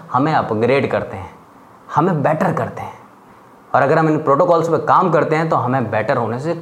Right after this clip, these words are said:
कोई भी नहीं रोक सकता। So it is very important we make progressive regime। और ये regime हमें धीरे, धीरे, धीरे, धीरे, धीरे अपग्रेड करेगा,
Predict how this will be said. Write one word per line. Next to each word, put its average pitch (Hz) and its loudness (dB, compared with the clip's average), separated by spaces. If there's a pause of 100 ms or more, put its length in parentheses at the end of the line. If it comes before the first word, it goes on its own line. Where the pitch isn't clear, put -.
(100)
कोई 170 0
भी 131 -2
नहीं 104 -6
रोक 104 -8
सकता। - -16 (480)
So - 2
it 156 4
is 147 2
very 131 4
important 147 2 (420)
we 139 2 (140)
make 165 -2 (220)
progressive 143 -4 (1300)
regime। 117 -2 (360)
और 110 0
ये 143 4
regime 143 0
हमें 147 -6
धीरे, 175 0
धीरे, 151 2
धीरे, 139 0
धीरे, 135 0
धीरे 143 0
अपग्रेड 127 2
करेगा, 160 2